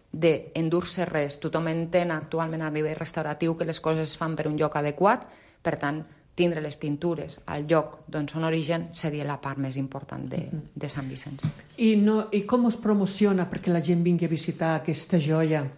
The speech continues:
Speaker 1: Bueno, té, la Fundació Sant Vicenç d'Estamariu té la seva precursió. Eh, en cas de que vulguin visitar-la, ens poden trucar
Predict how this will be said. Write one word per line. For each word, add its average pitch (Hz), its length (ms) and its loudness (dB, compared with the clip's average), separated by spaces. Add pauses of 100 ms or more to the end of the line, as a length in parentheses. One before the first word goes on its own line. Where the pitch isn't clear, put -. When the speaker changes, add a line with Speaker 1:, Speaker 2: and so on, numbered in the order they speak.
(220)
Speaker 1:
Bueno, 190 240 4
té, 170 320 2
la 156 160 0
Fundació 160 400 -2
Sant 165 160 0
Vicenç 156 240 -2
d'Estamariu 156 480 -2
té 151 320 -2
la 156 160 -2
seva 160 240 0
precursió. 208 720 2 (280)
Eh, 147 720 0
en 165 160 2
cas 151 160 -2
de 156 100 0
que 156 140 0
vulguin 165 320 2
visitar-la, 156 880 -2
ens 156 160 -2
poden 156 240 2
trucar 151 300 -2